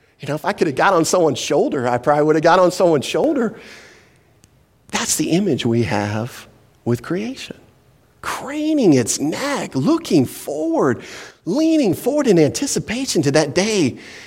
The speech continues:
when you will be revealed as the Son of God, the Son of the living God. The creation's eagerly expecting that. And then we see that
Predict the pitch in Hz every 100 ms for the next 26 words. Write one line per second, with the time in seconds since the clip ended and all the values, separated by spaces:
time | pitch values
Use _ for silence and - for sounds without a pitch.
0 | - - - 135 156 214 160 127 117 117
1 | 110 127 190 135 - - - _ _ _
2 | - 117 120 - 127 113 120 139 185 -
3 | _ _ _ _ _ 113 - - 233 180
4 | - 113 139 156 170 170 226 185 185 -
5 | 151 175 - 131 - 156 175 160 120 117
6 | 117 113 - _ _ _ _ _ _ _
7 | _ - 135 - - 139 139 120 117 113
8 | 120 135 143 156 131 - 147 139 120 113